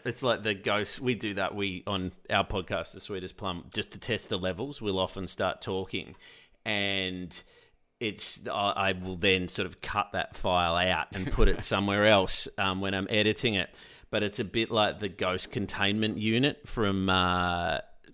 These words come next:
Speaker 1: Ghostbusters.
Speaker 2: Yeah.
Speaker 1: If we ever release those <laughs> files,
Speaker 2: <laughs>
Speaker 1: if we, no, I don't know the sort of, like, uh,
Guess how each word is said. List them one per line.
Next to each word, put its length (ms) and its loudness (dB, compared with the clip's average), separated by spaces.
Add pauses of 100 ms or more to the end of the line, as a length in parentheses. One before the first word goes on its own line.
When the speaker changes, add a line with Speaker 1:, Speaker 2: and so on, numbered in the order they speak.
(100)
Speaker 1:
Ghostbusters. 880 4 (160)
Speaker 2:
Yeah. 140 0
Speaker 1:
If 120 0
we 180 6
ever 220 6
release 520 2
those 380 6
<laughs> 20 2
files, 840 8 (100)
Speaker 2:
<laughs> 500 -2
Speaker 1:
if 120 10 (100)
we, 240 8
no, 360 12
I 120 12
don't 220 10
know 320 8
the 140 4
sort 400 6
of, 200 4
like, 460 4 (400)
uh, 320 10